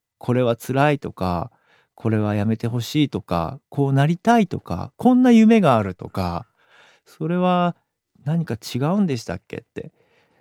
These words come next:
まあ、確かに背景の場面とかはいろいろこう変わるかもしれないし、時代も変わるかもしれないけど、一人一人の本当にあの小さな主語で語れる一人一人のストーリーにカメラを向けてみると、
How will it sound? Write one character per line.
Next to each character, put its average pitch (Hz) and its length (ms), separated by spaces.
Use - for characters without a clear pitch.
ま 180 100
あ、 151 40
確 - 240
か - 120
に 120 100
背 190 220
景 160 200
の 190 120
場 185 160
面 190 180
と 196 120
か 151 120
は 101 420
い 107 120
ろ - 120
い 104 60
ろ 151 80
こ 147 500
う - 40
変 113 100
わ 117 80
る 120 80
か 110 140
も 95 100
し - 120
れ 92 100
な 90 160
い - 20
し、 85 140
時 98 100
代 110 180
も 208 140
変 190 100
わ 170 60
る 156 100
か 143 120
も 110 100
し 101 160
れ 98 80
な 95 180
い - 60
け - 140
ど、 - 320
一 185 60
人 220 40
一 226 60
人 240 40
の 185 140
本 185 220
当 190 120
に 185 120
あ 175 80
の 170 220
小 165 300
さ 160 120
な 117 140
主 117 160
語 110 100
で 92 120
語 92 120
れ 98 100
る 95 80
一 113 220
人 139 60
一 156 200
人 156 80
の 117 100
ス - 100
ト 117 180
ー - 20
リ 92 260
ー 82 60
に 117 400
カ 98 140
メ 87 100
ラ 80 140
を 80 40
向 85 120
け 85 100
て - 140
み 78 120
る 67 120
と、 107 400